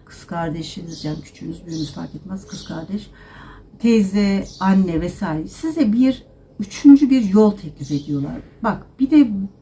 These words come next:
hani bu insanı ya hayatından çıkar ya bir de şu yolu dene diye. Ama siz, e,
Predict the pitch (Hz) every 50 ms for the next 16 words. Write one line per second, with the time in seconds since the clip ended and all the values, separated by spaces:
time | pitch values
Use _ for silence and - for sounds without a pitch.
0 | - _ - 143 175 190 156 156 196 254 277 240 196 - - - 185 165 165 151
1 | 139 - 107 - 190 208 208 196 - - - - - - - - - - 214 233
2 | 240 220 190 208 214 208 208 208 - 196 190 196 190 190 - - 208 196 - 196
3 | 190 190 185 196 208 220 226 233 - - - - - - 240 254 233 220 - -
4 | 269 247 247 233 214 202 196 151 147 - - - - - 180 185 185 190 190 190
5 | 156 143 147 147 143 - - 262 269 277 262 - - - - 285 247 262 277 -
6 | - - - - - - - - _ _ - - - - - - _ - - -
7 | _ _ _ _ _ _ - - _ _ _ - - - - _ _ _ _ -
8 | - - _ - - _ _ _ _ _ - - - - - - _ _ _ _
9 | _ _ _ - - _ - - _ - - - - _ - _ _ - - -
10 | _ - - - 202 196 196 190 185 185 185 185 180 185